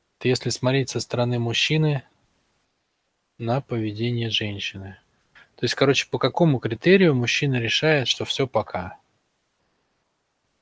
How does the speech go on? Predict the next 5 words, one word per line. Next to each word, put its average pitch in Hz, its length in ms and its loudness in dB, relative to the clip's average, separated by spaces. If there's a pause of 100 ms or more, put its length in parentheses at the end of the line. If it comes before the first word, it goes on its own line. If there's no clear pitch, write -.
(2750)
М. 107 880 -4 (4000)
Ну, 131 120 -2
такого 147 340 2
нет 170 240 4
критерия. 95 600 -12